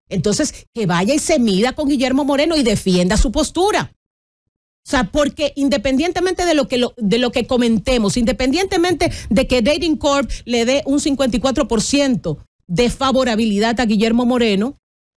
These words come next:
hay escenarios donde usted puede poner todos los esfuerzos para usted defender la oportunidad del voto. No es descartando y hablando de que la gente no va a dejar de ir a votar, señores.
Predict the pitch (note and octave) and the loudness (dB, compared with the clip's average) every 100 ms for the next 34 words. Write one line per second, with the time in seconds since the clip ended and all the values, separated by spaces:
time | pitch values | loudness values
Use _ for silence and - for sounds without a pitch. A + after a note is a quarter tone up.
0 | _ _ _ B3 C#4 D#4+ D#4+ - D4+ D4 | _ _ _ -4 0 2 0 0 2 2
1 | C4+ A#3+ C4 C4+ C4 C4+ - C#4+ B3+ - | 2 0 0 0 2 0 -2 -2 -2 0
2 | C#4+ B3+ C#4+ D#4 C4 C4 - - - B3+ | 2 2 2 0 2 0 -2 -10 -4 0
3 | D4+ F#4 G4 F4+ E4+ C4+ A3+ D#4+ - _ | 2 2 0 0 0 0 -2 -4 -6 _
4 | C#4 B3 - A#3+ C4+ C#4+ B3+ A#3 A3 F#3 | -2 -2 0 0 0 0 0 2 2 2
5 | D4 G#4 - _ _ _ _ _ _ A3+ | 2 0 -4 _ _ _ _ _ _ -4
6 | B3 F#3 G#3+ A3+ G3+ G3 A3+ A3+ F3+ G#3 | -2 0 0 0 0 2 2 2 2 2
7 | G#3 - B2+ - _ - B3+ D4+ E4+ F4 | 0 -4 -12 -14 _ -4 0 0 0 -2
8 | - E4+ A#3+ C#4 G#3 E4 D4 C4 C4 C#4+ | -2 -4 -4 -2 0 0 0 0 2 0
9 | D4 C#4+ - C#4 - - D4+ F4 F#4+ F4+ | 2 0 -2 -6 -6 -4 0 0 2 2
10 | F4+ F4+ E4 F4 E4 D#4+ F4 E4+ D4 A#3+ | 2 2 2 2 2 2 2 2 0 2
11 | D4+ E4+ C#4 A#3+ D#4 E4 F3+ | 0 2 2 2 0 0 -2